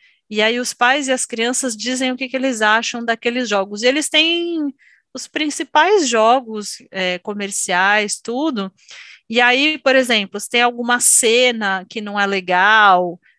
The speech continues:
o pai escreve lá, "Esse jogo é legal, mas na parte X tem uma cena ruim." Né? As crianças falam assim, "Ah, tá falando que a classificação indicativa é dezesseis anos, mas eu não vi <laughs> nada demais."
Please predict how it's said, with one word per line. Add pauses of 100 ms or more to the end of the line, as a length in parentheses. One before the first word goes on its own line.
(100)
o
pai
escreve
lá,
"Esse
jogo
é
legal,
mas
na
parte
X
tem
uma
cena
ruim." (1000)
Né?
As
crianças
falam
assim,
"Ah, (360)
tá
falando
que
a
classificação
indicativa
é
dezesseis
anos,
mas
eu
não
vi
<laughs>
nada
demais."